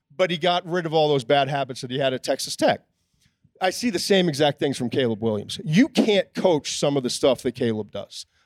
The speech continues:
Like, I, I just want, like, the touchdown drive in the, the last game that they lost. They've lost four out of the last five games. He's, everything is hero ball now, right? But you, there were two plays on that first scoring drive where it's like,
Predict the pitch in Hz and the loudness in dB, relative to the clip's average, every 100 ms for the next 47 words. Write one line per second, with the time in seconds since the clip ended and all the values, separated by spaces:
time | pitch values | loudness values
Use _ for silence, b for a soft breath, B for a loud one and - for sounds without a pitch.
0 | - 147 - _ _ - 202 190 208 196 | 0 0 -2 _ _ -12 -4 -2 0 0
1 | 175 160 147 208 208 - 190 175 180 165 | 2 0 0 2 2 4 2 4 2 2
2 | 160 151 143 139 139 151 147 165 151 143 | 2 4 2 2 2 2 2 2 2 4
3 | 135 139 139 170 160 185 151 - 160 151 | 2 4 0 -2 -2 0 0 2 4 4
4 | 139 131 135 120 139 131 113 127 123 120 | 2 -2 -4 -4 -2 -2 0 0 0 -2
5 | - b b b 202 196 - - - - | -10 b b b -2 -2 -4 -10 -14 -12
6 | 202 202 202 226 220 196 165 185 190 147 | -4 0 2 2 2 2 2 2 4 4
7 | 110 113 104 101 104 107 127 156 _ _ | 2 0 -2 -4 -6 0 2 0 _ _
8 | _ _ _ _ _ _ _ _ _ 175 | _ _ _ _ _ _ _ _ _ -2
9 | 175 185 185 160 180 185 175 - 262 - | 0 -2 -4 -6 -4 -2 -2 0 0 2
10 | 226 202 175 170 165 156 - 180 - 202 | 2 2 4 4 4 2 2 0 0 2
11 | 185 156 135 135 131 127 135 131 - 131 | 4 4 2 2 2 2 0 0 2 0